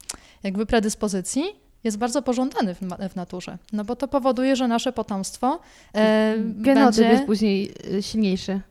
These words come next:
Speaker 1: Dokładnie. O to chodzi. I to jest rzecz, która bardzo wpływa na to, czy, y, ludzie jakby poczują do siebie tą chemię, czy nie.
Speaker 2: Mhm.
Speaker 1: Druga sprawa,
Speaker 2: Hmm.
Speaker 1: też bardzo fajna,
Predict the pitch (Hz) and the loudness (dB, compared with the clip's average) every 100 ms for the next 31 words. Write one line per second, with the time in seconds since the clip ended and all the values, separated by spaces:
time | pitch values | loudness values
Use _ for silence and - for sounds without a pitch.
0 | _ - 226 233 453 - 190 - _ _ | _ -4 -2 2 2 0 -6 -12 _ _
1 | 233 285 285 262 180 175 - - 240 294 | -6 -2 2 0 0 -10 -16 -8 0 4
2 | 294 302 - - - - 220 220 240 - | 4 4 -2 -8 -10 -8 0 2 2 -4
3 | - 247 240 247 196 220 208 220 - 226 | -2 0 2 2 2 0 0 -2 -2 -2
4 | 214 196 190 214 214 214 - 202 190 190 | -2 -2 -4 -6 -6 -8 -8 -6 -4 -4
5 | 190 185 190 208 202 202 202 190 196 208 | -6 -8 -10 -10 -6 -4 -2 -2 -2 -8
6 | - _ _ 226 196 208 233 - 190 190 | -12 _ _ -8 -6 -4 -4 -6 -6 -6
7 | 196 220 202 214 190 254 370 466 320 180 | -6 -6 -6 -6 -4 -6 -6 -6 -6 -6
8 | - _ _ - - - - 190 196 233 | -12 _ _ -20 -20 -18 -8 -6 0 0
9 | 339 254 - 214 175 220 294 339 202 - | 4 4 2 -2 -2 -2 2 2 2 -4
10 | 220 240 233 220 - 196 185 185 185 | 4 4 4 0 2 0 0 0 -2